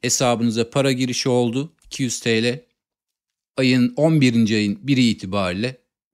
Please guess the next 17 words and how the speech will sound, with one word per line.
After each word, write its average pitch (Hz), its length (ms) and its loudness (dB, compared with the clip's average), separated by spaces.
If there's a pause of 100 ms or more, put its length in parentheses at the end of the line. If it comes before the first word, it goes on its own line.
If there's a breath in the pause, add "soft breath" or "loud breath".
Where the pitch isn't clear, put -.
bakiyeniz, 101 600 -8 (160)
snapshot'ınız - 1000 -4
iki - 240 -10
yüz 87 140 -8
elli 87 160 -8
T 73 260 -14
L 64 120 -20 (100)
gibi. 76 220 -16 (920)
Ama 101 200 -4
tersi 147 680 2 (200)
geçerli 135 540 2
değildir. 107 400 2
Yani 90 200 -4
snapshot'tan 143 1040 0
transactional 110 800 -4
veriyi 110 300 0
çıkartamayız. - 960 -6